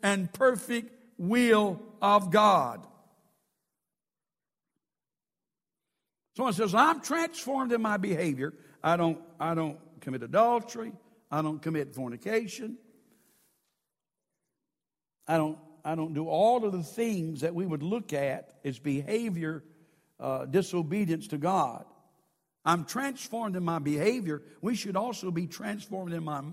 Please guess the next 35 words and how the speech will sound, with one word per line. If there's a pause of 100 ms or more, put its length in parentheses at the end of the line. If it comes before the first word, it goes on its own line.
in
our
minds, (220)
'cause
that's
where
our
behavior
comes
from. (1500)
Or
that's
the
reason
we
behave
like
we
do, (140)
because
of
what's
in
the
mind. (4000)
You
can't
stop
a
bird
from
flying
over
your
head,